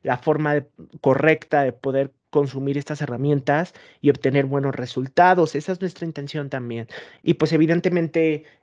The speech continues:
eh, el poder comunicarte para obtener una respuesta no siempre es porque necesites una respuesta ante una pregunta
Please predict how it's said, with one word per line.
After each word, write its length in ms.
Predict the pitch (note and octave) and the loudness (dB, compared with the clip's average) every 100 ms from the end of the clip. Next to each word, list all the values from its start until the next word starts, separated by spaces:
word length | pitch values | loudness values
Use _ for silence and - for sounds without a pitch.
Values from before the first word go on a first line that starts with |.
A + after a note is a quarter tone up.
| _ | _
eh, 640 | C3+ C3+ C3+ C3+ C3+ C3 - | 0 4 6 8 6 4 2
el 140 | D3+ C#3+ | 0 4
poder 480 | D3+ D3+ D#3 - | 4 6 6 2
comunicarte 840 | - E3 C#3+ C3+ D#3+ D3+ - C#3+ C3 _ _ _ | -2 0 0 0 2 2 -2 -6 -6 _ _ _
para 160 | D3 C#3+ | 0 0
obtener 400 | C#3 D3 D3 D#3 | 0 -4 -2 -2
una 220 | D#3+ C#3+ | 0 -2
respuesta 800 | C3 - D3 D3 - D#3 D#3 D#3 - _ | -4 -10 -4 -4 -4 -4 -4 -6 -18 _
no 160 | D#3 F3 | 0 0
siempre 380 | - G3 F#3+ F#3 | 4 2 4 2
es 160 | - _ _ _ - | 0 _ _ _ 2
porque 640 | E3+ F3 - D#3+ D3 - | 4 4 0 -6 -6 -8
necesites 880 | D#3 D3 C#3 C3+ D#3 - D#3+ D#3 - _ | -8 -8 -8 -8 -6 0 0 -2 -14 _
una 220 | C#3+ D3 | -2 -2
respuesta 420 | C3 - D3 - | -2 -4 -4 -2
ante 220 | C#3 C3+ C3+ | -4 0 0
una 260 | C#3 C#3 | 0 -2
pregunta 760 | - A#2+ C3 C3 - B2 A#2 | 0 0 0 -2 -2 -2 -4